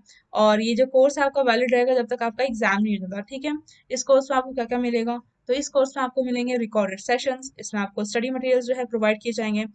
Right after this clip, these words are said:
इसमें आप ट्वेंटी full लेंथ टेस्ट सीरीज देने के लिए eligible होंगे। ठीक है, इसके साथ ही साथ आपको question banks मिलेंगे और इसी में जो है आपको previous year question paper भी included रहेगा।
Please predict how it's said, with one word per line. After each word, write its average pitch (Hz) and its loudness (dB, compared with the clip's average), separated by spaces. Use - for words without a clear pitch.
इसमें 254 -4
आप 285 0
ट्वेंटी 254 -2
full 254 2
लेंथ 240 0
टेस्ट 233 -4
सीरीज 233 -2
देने 220 -2
के 214 -10
लिए 269 0
eligible 214 0
होंगे। 185 -6
ठीक 262 -6
है, 269 -4
इसके 214 -4
साथ 247 4
ही 277 -4
साथ 269 2
आपको 214 -2
question 240 -2
banks 262 0
मिलेंगे 240 -2
और 196 -2
इसी 214 -6
में 254 -6
जो 254 0
है 247 -2
आपको 220 -2
previous 220 -2
year 226 -2
question 214 -4
paper 202 -4
भी 262 -8
included 247 2
रहेगा। 185 -6